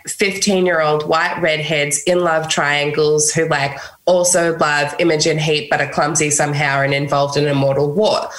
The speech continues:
Like, there's no point of difference, and there's nothing for the people who you're writing it for in the first place. It was so weird. I don't know if that would happen now in the same way. Like, I don't think people would commit it to writing,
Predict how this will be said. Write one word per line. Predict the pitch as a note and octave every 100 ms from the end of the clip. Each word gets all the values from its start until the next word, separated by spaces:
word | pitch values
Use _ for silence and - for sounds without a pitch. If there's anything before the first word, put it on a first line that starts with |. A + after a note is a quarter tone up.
| - -
Like, | G3+ F#3+
there's | G#3 G#3
no | G#3+ G3+ G3+ G#3 G3+
point | A3 G3+
of | F#3+ F#3
difference, | F3+ F#3 E3 B2+ -
and | E3+
there's | E3 F3+
nothing | E3 - F3+ F3+
for | F3+
the | F3
people | F3 E3 E3 E3+
who |
you're | E3+ D#3+
writing | C#3+ C3+ F3+
it | F3+ F3+
for | F3+
in | E3
the |
first | C#3+ D3 C#3+
place. | G3+ G#3
It | F#3+
was | D3+
so | D#3+
weird. | D3 C#3+ F3+ F#3 - - - _ _
I | G#3+
don't | F#3+ G#3+ A#3
know | B3+
if | B3+ A#3+
that | F#3 F#3+
would |
happen | F#3+ F3+ F3 A3+ A3
now | G#3+ A#3
in | F#3
the | E3
same | - F#3 D#3+ D#3+
way. | C#3 D#3
Like, | G#3+ D#3
I | D#3
don't | E3 D3+
think | E3 D3+
people | E3 E3
would | D#3+ -
commit | D#3+ D3
it | D3+ -
to | D#3+
writing, | C#3+ C#3+ F3+ B3+ D#4